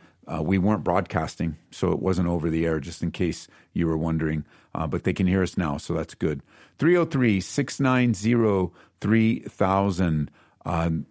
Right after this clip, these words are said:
here's a quick text before I get back to the phone lines. Linda from Loveland,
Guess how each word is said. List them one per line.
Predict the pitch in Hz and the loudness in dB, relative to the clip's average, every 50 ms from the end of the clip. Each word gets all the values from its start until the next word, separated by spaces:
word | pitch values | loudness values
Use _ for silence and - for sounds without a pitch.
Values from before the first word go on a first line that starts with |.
| - - | -8 0
here's | - 117 135 120 | 2 4 4 4
a | 123 | 2
quick | - - - 127 - - | 0 2 2 0 0 0
text | - - 131 113 101 - - - - - - | -2 0 2 2 2 0 -6 -14 -12 -6 -4
before | 98 95 - 107 101 | -4 0 2 2 2
I | |
get | 95 101 | 2 2
back | 85 101 82 87 | 0 -2 -2 -2
to | - 101 | -4 -4
the | 101 | -4
phone | 92 - 107 107 110 110 | -2 0 2 2 2 2
lines. | 104 101 104 98 85 | 2 2 0 0 0
Linda | 87 101 113 120 127 123 120 | 0 2 2 2 4 2 2
from | - - 104 92 | 2 0 0 2
Loveland, | 95 107 117 120 107 117 120 120 120 113 | 4 4 4 4 2 2 2 2 2 0